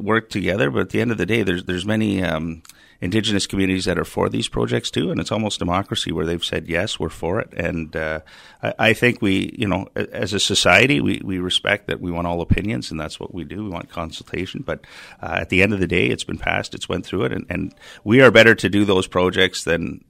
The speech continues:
other countries because our environmental standards are that much higher, uh, than other ones, and, and the way we treat our workforce is that much better. So, um, we're better to do that, um, than have other countries do it because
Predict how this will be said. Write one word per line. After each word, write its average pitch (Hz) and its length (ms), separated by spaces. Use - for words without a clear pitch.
other 87 220
countries 78 400
because - 320
our 85 120
environmental 85 460
standards 78 440
are 78 100
that 85 180
much 87 140
higher, 76 340
uh, 82 160
than 82 160
other 85 160
ones, 98 160
and, 92 340
and 87 260
the 92 60
way 95 180
we 92 120
treat 87 240
our 85 100
workforce 80 500
is 78 120
that 76 160
much 78 240
better. 71 260
So, 73 240
um, 85 320
we're 104 160
better 110 220
to 101 120
do 98 160
that, 107 380
um, 80 520
than 85 260
have 92 180
other 98 180
countries 95 400
do 90 160
it 90 140
because 85 560